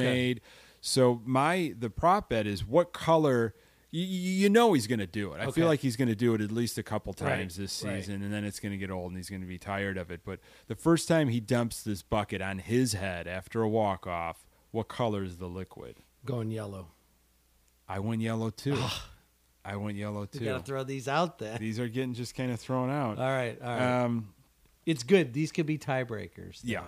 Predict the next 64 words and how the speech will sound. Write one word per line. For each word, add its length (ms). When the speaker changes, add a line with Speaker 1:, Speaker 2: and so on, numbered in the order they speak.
Speaker 2:
you 120
know, 100
Speaker 1:
Yeah, 160
Speaker 2:
these 60
Speaker 1:
that's 200
Speaker 2:
could, 60
Speaker 1:
true. 280
Speaker 2:
you 100
know, 80
Speaker 1:
That's 140
true. 200
Speaker 2:
we, 120
we 160
could 160
be 120
tied 400
elsewhere 960
or, 460
well, 320
that 160
doesn't 200
make 140
any 160
sense. 260
I 80
don't 80
know 60
what 140
the 80
hell 100
I'm 80
talking 320
about. 180
Speaker 1:
Nah, 140
I'm 140
just 160
Speaker 2:
You'll 160
Speaker 1:
gonna, 100
Speaker 2:
figure 240
it 60
Speaker 1:
I'm 60
gonna 100
Speaker 2:
out 80
at 20
Speaker 1:
help 180
Speaker 2:
some 200
Speaker 1:
<laughs> 0
Speaker 2:
point. 240
Speaker 1:
Sure. 340
I'll, 240
I'll 140
keep, 340
uh, 140
your 260
notes 440
Speaker 2:
<laughs> 280
Speaker 1:
as 360
well 200
as 120
mine. 460
Um, 320
Speaker 2:
Perfect. 540
Speaker 1:
so, 480
uh, 540